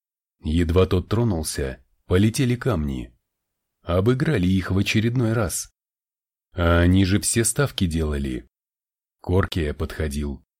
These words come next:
«Проиграете нам два очка, каждый получит по Волге. Двадцать тысяч».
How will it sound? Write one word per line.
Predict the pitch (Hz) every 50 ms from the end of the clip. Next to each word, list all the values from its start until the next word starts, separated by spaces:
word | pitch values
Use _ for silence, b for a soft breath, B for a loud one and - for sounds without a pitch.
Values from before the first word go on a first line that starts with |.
| _ _ _ _ _ _ _ _
«Проиграете | - - 85 90 95 98 95 104 113 117 117 117 113 113 120 117
нам | 117 117 113 113
два | 101 98 107 113 110
очка, | 104 104 - - - 135 131 101 - - _ _ _ _ _ -
каждый | - - 98 107 117 104 101 117 117
получит | 117 120 117 117 127 120 - - 110 -
по | - 123 123
Волге. | 120 131 123 101 87 78 73 69 64 64 - _ _ _ _ _ _ _ _ _ -
Двадцать | 92 87 95 95 95 101 107 110 - - - 120 117 -
тысяч». | - 143 131 - - 80 71 - - - -